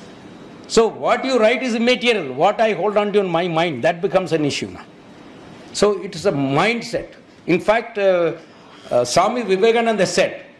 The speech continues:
"Caste is a mindset. Caste is a mindset. I am here standing before you as a teacher, so I am a Brahmin.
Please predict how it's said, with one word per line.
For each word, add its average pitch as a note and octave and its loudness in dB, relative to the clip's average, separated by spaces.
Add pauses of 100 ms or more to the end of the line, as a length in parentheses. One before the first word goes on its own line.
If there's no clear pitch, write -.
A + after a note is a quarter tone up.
(440)
"Caste G#3+ 0
is G#3 -6
a G3 2
mindset. E3+ -2 (800)
Caste F#3+ 0
is F#3+ -10
a A3 -2 (140)
mindset. D#3+ -2 (640)
I D#3+ 2
am G#3 -2
here G#3+ 2
standing G#3 0
before E3 2
you A3 -4
as D3+ 0
a D3+ -2
teacher, A3+ 0 (260)
so F3+ 0
I E3 0
am F3+ -2
a F3 0
Brahmin. E3+ -2